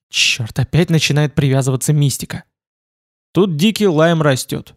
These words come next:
для чего-то сообщил Алексей. «Ага. Бинокль не нужен, и так всё видно. Ворот нет,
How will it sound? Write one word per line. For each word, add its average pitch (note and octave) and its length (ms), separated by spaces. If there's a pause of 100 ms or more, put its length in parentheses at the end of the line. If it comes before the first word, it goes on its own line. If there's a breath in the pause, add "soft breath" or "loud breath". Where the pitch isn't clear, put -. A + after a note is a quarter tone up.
(140)
для D3 220
чего-то C#3 380
сообщил C3 460
Алексей. C3 460 (520)
«Ага. E3+ 540 (840)
Бинокль F#3 540
не F3 140
нужен, D3 460
и B2 80
так D3+ 220
всё - 220
видно. C3+ 440 (420)
Ворот A3+ 300
нет, A3 480